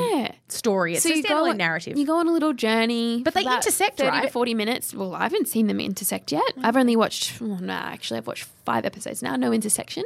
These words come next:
Speaker 1: other than that they're all in New York.
Speaker 2: What do you think, Al?
Speaker 1: I can't get enough of it. I've cried in every episode
Speaker 2: <laughs>
Speaker 1: for different reasons. Have, what's, what do you think? Do you love it?
Speaker 2: I love it.
Speaker 1: Yeah.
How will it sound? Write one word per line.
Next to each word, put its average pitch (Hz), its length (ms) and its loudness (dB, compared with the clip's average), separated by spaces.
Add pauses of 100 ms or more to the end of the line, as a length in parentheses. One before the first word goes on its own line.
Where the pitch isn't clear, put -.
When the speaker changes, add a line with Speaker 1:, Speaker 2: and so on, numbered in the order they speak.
(540)
Speaker 1:
other 233 180 6
than 226 140 2
that 208 120 -4
they're 220 120 4
all 214 160 2
in 214 200 0
New 214 80 0
York. - 400 -4 (140)
Speaker 2:
What 226 120 4
do 214 60 6
you 196 140 4
think, 160 240 0
Al? - 200 0
Speaker 1:
I 226 140 2
can't 220 380 -4 (120)
get 202 160 -6
enough 196 280 -8
of 208 100 -8
it. 202 180 -2
I've 202 160 2
cried 202 240 -2
in 202 120 -6
every 311 260 -2
episode 311 560 0 (400)
Speaker 2:
<laughs> 762 480 0
Speaker 1:
for 302 80 2
different 320 340 0
reasons. 320 760 -2 (240)
Have, - 520 -2
what's, - 560 0
what 220 180 0
do 95 60 -4
you - 100 -8
think? - 340 -14 (640)
Do 240 100 -2
you 240 80 2
love 214 220 4
it? 605 340 2
Speaker 2:
I 247 120 4
love 208 240 2
it. 180 160 -4
Speaker 1:
Yeah. 196 200 2